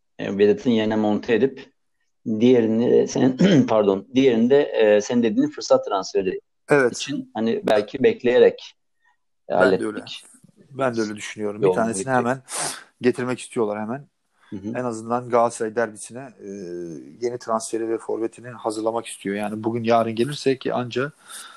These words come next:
Speaker 2: işte Hatay maçı var. Hatay'da, e, iyi bir rakibe karşı oynayacak Fenerbahçe. Ve oradan da, e, Galatasaray deplasmanına gidecek ki o-, oraya, e, sırayla, e, çıkmak istemeyeceklerdir. Ki taraftar da istemiyor. Camia da istemiyor. Evet,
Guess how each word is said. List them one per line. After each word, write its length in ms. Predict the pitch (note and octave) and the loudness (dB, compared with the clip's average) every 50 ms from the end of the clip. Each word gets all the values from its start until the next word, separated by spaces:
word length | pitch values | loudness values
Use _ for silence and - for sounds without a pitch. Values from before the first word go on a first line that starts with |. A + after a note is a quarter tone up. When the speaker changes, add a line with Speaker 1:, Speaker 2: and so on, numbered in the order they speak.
| - _ _ _ | -20 _ _ _
Speaker 2:
işte 220 | - - - - A#2 | -14 -12 -6 -6 -4
Hatay 300 | - C#3 - - A#2+ A2+ | -2 -2 0 2 2 2
maçı 280 | A2+ A2 G#2+ - A#2+ | 2 -2 -2 -2 -2
var. 160 | B2+ D3+ D#3+ C#3+ | -2 -2 -2 -4
Hatay'da, 600 | - C3 B2 - B2 A2+ G#2+ A2+ A2+ A2 G#2+ G2 | -6 -6 -4 -2 -4 -4 -4 -4 -6 -6 -6 -8
e, 380 | G#2 G#2 G#2 G#2 G2+ G2 F#2 | -8 -8 -8 -8 -10 -10 -8
iyi 200 | B2 B2+ B2 A#2+ | -4 -4 -2 2
bir 60 | A#2 | 2
rakibe 280 | A2+ A2 - - A2 A2+ | 0 0 0 -4 -6 -4
karşı 320 | - - G#2+ G#2+ - - | -4 -4 -6 -6 -8 -10
oynayacak 280 | G#2+ A2 A2 A2 G#2+ - | -12 -10 -10 -12 -12 -10
Fenerbahçe. 560 | - A2 A2+ A2 A2 A2 G#2+ - - D#3 D#3+ - _ _ _ - _ _ _ G2+ | -10 -10 -8 -10 -10 -12 -12 -8 -8 -8 -8 -8 _ _ _ -20 _ _ _ 0
Ve 40 | |
oradan 420 | G#2 A2+ A#2+ A#2+ A2 A#2 A#2 A#2 A2+ | 4 4 4 4 2 0 -2 0 2
da, 140 | A#2+ A#2 A2+ | 2 2 2
e, 260 | - - G#2 G#2 G#2+ | 0 -6 -10 -12 -10
Galatasaray 640 | A2 A2+ A2+ A2+ A#2 - A#2+ A2+ - A2 A2+ A2 G#2+ | -10 -10 -10 -10 -10 -10 -10 -10 -8 -8 -8 -8 -8
deplasmanına 580 | A2+ G#2 - G2+ A#2 A2 - B2+ A#2 A#2 A#2 A2+ | -10 -12 -10 -10 -10 -8 -8 -10 -10 -10 -10 -10
gidecek 400 | A2 G#2+ A2 A2 C3 D#3 D3 - | -10 -12 -10 -8 -8 -8 -8 -6
ki 120 | - B2 | -6 -6
o-, 160 | A#2+ A#2+ B2 | -4 -4 -2
oraya, 380 | A#2+ B2 B2 A#2+ A#2 A#2 C3 C#3 - _ _ - - _ _ _ _ | 0 0 0 0 0 -2 -4 -6 -12 _ _ -20 -20 _ _ _ _
e, 260 | G#2 G#2 G#2 G2+ G2 | -10 -8 -8 -8 -8
sırayla, 420 | G2 - - B2 A#2+ B2 A#2+ A#2 A#2+ | -8 -4 2 4 4 6 6 4 4
e, 240 | B2+ - - A2 A2 | 2 0 -4 -10 -12
çıkmak 360 | - - - - C3 C3+ - | -12 -14 -10 -10 -10 -10 -8
istemeyeceklerdir. 1080 | - - - - B2 A#2+ A2 G#2 G2+ F#2+ - A2 G#2 G2+ G2+ - - - - - - _ _ _ _ - | -10 -10 -8 -6 -6 -6 -8 -10 -12 -10 -6 -6 -6 -6 -8 -10 -14 -14 -14 -14 -14 _ _ _ _ -12
Ki 220 | - - B2+ A#2+ | -8 -6 -6 -2
taraftar 480 | - B2+ A2+ A2+ A2 - - A2+ G#2+ G2+ | 2 2 4 4 2 2 2 0 0 0
da 60 | G#2 | -4
istemiyor. 580 | G2 - - - F#2+ F#2+ G2 G2 G2+ A2+ A#2 - _ _ _ _ _ - - - - _ _ _ - | -10 -12 -10 -8 -8 -8 -8 -10 -12 -14 -14 -18 _ _ _ _ _ -20 -20 -20 -20 _ _ _ -2
Camia 480 | A2 A2 G#2+ A2 G#2+ A2 A2 G#2+ G2+ | 0 0 0 2 0 0 0 0 -2
da 60 | - | -4
istemiyor. 460 | - - - - - G2+ G2 G#2+ G#2+ A2 | -10 -12 -12 -10 -10 -10 -10 -10 -10 -8
Evet, 260 | G#2+ G#2+ G#2+ G#2 | -6 -4 -4 -6